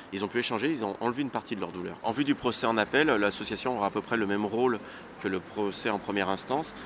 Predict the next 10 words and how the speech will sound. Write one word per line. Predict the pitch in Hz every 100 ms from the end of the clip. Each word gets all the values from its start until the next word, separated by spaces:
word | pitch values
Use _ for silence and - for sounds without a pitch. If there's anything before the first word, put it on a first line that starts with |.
| -
Alors | 98
tout | 117
d'abord, | 107 113 131
c'est | - 110
un |
rôle | 95 104
matériel | 107 101 104 104 135 131
et |
financier, | 98 107 95 - 143
malheureusement. | 123 92 95 110 156